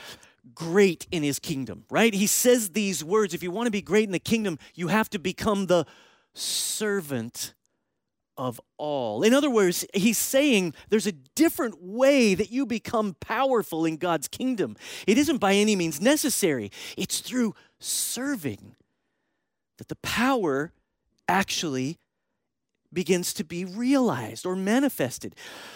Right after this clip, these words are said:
In the Jesus way, the how defines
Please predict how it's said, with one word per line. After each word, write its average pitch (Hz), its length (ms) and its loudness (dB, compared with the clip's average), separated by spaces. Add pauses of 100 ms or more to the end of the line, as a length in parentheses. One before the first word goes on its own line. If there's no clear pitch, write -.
(600)
In 202 140 2
the 185 80 4
Jesus 262 580 0
way, 160 320 4 (600)
the 151 160 0
how 156 640 0 (160)
defines 156 920 -6